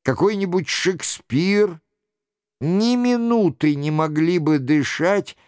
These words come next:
в этой атмосфере чудовищной страсти и высоты.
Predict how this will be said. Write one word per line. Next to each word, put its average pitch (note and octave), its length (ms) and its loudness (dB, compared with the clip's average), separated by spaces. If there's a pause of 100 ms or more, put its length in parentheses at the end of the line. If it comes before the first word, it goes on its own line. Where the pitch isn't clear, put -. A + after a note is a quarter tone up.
(160)
в B2 160 2
этой F3 400 2
атмосфере D3+ 1200 0 (120)
чудовищной C#3+ 1120 0
страсти D#3 1120 -2 (100)
и C#3+ 180 2
высоты. B2+ 960 -2